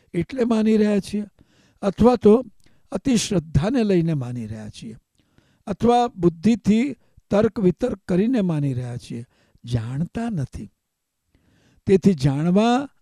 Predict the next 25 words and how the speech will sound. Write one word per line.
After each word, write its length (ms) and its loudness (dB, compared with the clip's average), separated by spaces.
અને 180 2
માનવામાં 920 0
જમીન 380 2
આસમાનનું 640 -2
અંતર 340 -4
છે. 260 -14
માનવાથી 680 4
આપણા 280 4
વિકારોનો 600 2
સ્વભાવ, 640 -4
આપણા 360 0
વિકાર 460 0
બનાવવાનો 560 4
સ્વભાવ 400 -2
બદલાતો 540 -8
નથી. 400 -12
ઉપર 340 2
ઉપરના 420 -2
સ્તર 300 -6
પર 220 -6
જરાક 460 -10
જેટલો 360 -4
ભલે 260 -2
બદલાઈ 420 0
જાય, 240 -4